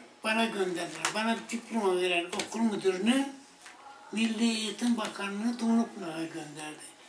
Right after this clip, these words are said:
"Git," dediler, "şu şair pekmezi al da gel," dediler. "Okula devam etsin," dediler. Tabii o geldi, dedi, "Dumlupınar'a kadar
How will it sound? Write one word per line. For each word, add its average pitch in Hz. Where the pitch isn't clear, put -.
"Git," -
dediler, 185
"şu 202
şair 226
pekmezi 220
al 233
da 233
gel," 220
dediler. 170
"Okula 214
devam 208
etsin," 170
dediler. 165
Tabii 208
o 226
geldi, 214
dedi, 208
"Dumlupınar'a 165
kadar 214